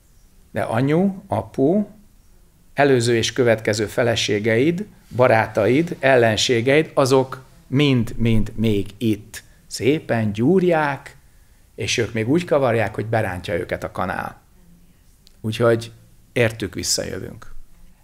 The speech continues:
Ennyit a négy szintről meg a nirvánáról.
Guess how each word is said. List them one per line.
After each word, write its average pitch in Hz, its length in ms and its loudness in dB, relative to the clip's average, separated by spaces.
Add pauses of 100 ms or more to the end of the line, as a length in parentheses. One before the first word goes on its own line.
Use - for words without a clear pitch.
(100)
Ennyit 131 320 -2
a 120 60 4
négy 117 200 -2
szintről 120 380 0
meg 120 140 -2
a 117 60 2
nirvánáról. 131 960 2